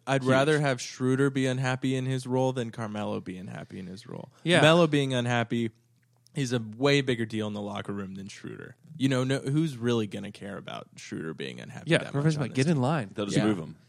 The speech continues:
Speaker 1: Yeah, exactly.
Speaker 3: They can move him. I mean, they'll find somebody that could take him. I mean, they have to make a throw
Speaker 2: Mm-hmm.
Speaker 3: us. But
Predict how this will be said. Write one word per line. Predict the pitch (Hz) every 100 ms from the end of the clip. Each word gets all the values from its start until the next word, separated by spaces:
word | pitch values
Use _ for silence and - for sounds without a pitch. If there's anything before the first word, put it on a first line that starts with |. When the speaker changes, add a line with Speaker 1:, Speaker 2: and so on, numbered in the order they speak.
| _ _
Speaker 1:
Yeah, | 143 165
exactly. | 127 127 147 147 107
Speaker 3:
They | 240
can | 185
move | 117 113 101
him. | 98
I | 156
mean, | 202
they'll | 220
find | - 170 117
somebody | 104 98 87
that | 80 -
could | 76
take | 78 78
him. | 80
I | 98
mean, | 98
they | 107
have | 104
to | 98
make | 90 85
a | - 110
throw | 92
Speaker 2:
Mm-hmm. | 80
Speaker 3:
us. | - -
But | - 127 -